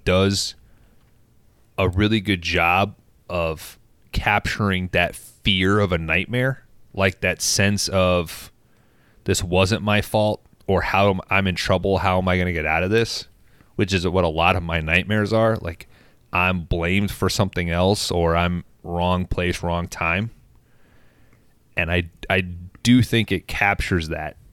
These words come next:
sense a little. I don't know if you guys agree with it, but it was one of the things that stayed with me as a kid. Like, I felt so nervous for this kid. Like, this wasn't his fault. Like,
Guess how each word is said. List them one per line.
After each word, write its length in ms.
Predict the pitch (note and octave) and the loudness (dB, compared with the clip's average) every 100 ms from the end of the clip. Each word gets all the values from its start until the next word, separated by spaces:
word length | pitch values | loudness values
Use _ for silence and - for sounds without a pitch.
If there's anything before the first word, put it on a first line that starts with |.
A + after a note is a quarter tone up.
| _ | _
sense 380 | - - G2+ F2+ | -10 -2 -2 -2
a 60 | D#2+ | -4
little. 180 | D#2+ - | -6 -2
I 120 | G2+ | 2
don't 140 | A#2+ G#2+ | 4 4
know 40 | |
if 80 | F2+ | 2
you 180 | G2 G2 | 2 4
guys 140 | E2 | 2
agree 300 | D#2+ E2 D#2+ | -2 -4 -4
with 100 | D#2+ | -4
it, 160 | D2+ - | -6 -6
but 220 | - F2 - - - - | -4 -4 -6 -18 -20 -2
it 80 | A2 | 2
was 100 | G#2+ | 4
one 120 | A#2 | 4
of 60 | G#2+ | 4
the 40 | |
things 120 | G2+ | 2
that 100 | F#2 | 0
stayed 300 | E2 - F#2+ | -2 0 2
with 100 | F#2+ | 2
me 140 | F2+ F2+ | 0 -2
as 100 | D#2+ | -4
a 60 | |
kid. 420 | D#2 - G2 E2+ - | -6 -2 -2 -2 -6
Like, 180 | D#2 | -6
I 80 | F2+ | -6
felt 320 | E2 - F#2+ | -4 -2 -2
so 520 | - - - G#2 G2+ F#2 | -2 -4 0 2 2 0
nervous 560 | E2+ F2 G2 F2+ E2+ | 0 4 4 4 -2
for 120 | - | -4
this 200 | E2 E2+ | -6 -6
kid. 200 | - - D#2+ | -6 -8 -8
Like, 160 | C2+ | -6
this 180 | - - | -4 -2
wasn't 260 | G#2 G2+ F2+ | 0 0 0
his 100 | E2 | -6
fault. 400 | - F2 F#2 - | -4 0 0 -2
Like, 300 | E2+ D2+ - | -8 -12 -16